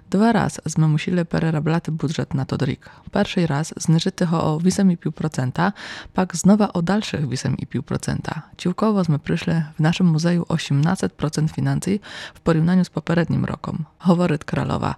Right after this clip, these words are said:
z tym, że podle jej informacji w roku dwa tysiące dwadzieścia trzy ma jedyty ku dalszej konsolidacji, znaczy dalszemu szporieniu pro muzei. Królowa powiła, że musieli wdzięka tomu nie przedłużyć zmowy z dwoma robotnikami, którzy mieli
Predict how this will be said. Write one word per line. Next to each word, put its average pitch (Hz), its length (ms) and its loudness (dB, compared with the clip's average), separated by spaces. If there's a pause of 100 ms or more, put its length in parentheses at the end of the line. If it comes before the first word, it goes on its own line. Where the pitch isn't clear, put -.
(320)
z - 100 -12
tym, 147 160 2
że 160 100 0
podle 160 380 0
jej 170 260 -2
informacji 151 580 0
w 127 40 0
roku 143 280 0
dwa 156 160 -2
tysiące - 300 -6
dwadzieścia 135 300 -4
trzy - 220 -2 (540)
ma 185 160 4
jedyty 175 400 0
ku - 180 -2
dalszej 170 400 0
konsolidacji, 127 800 -4
znaczy 139 300 -2
dalszemu 170 720 2
szporieniu 151 500 0
pro 127 260 -2
muzei. 135 500 -2 (560)
Królowa 220 440 0
powiła, 135 460 0
że 147 220 2
musieli 165 400 2
wdzięka 156 340 -2
tomu 165 320 2 (300)
nie 180 140 6
przedłużyć 165 560 0
zmowy 196 560 4
z 175 80 -8
dwoma 196 360 2
robotnikami, 160 680 0
którzy - 260 -6
mieli 135 300 0